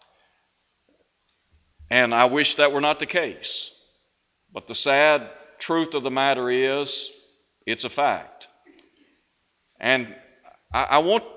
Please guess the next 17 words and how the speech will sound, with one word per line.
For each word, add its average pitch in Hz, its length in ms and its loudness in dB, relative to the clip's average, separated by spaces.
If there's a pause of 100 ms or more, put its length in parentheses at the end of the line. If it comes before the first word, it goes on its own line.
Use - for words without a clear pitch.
(140)
I 131 80 2
want 185 280 0
you 180 100 2
to 143 100 -2
know 139 320 2
that 120 280 -2 (640)
I 139 120 6
sympathize 120 760 -2
with 92 240 -14
you. - 100 -20 (1080)
My 143 240 4
own 175 300 2
mother 165 320 0
and 131 120 -6
father 127 520 0
are 104 120 -4
divorced. 104 760 -6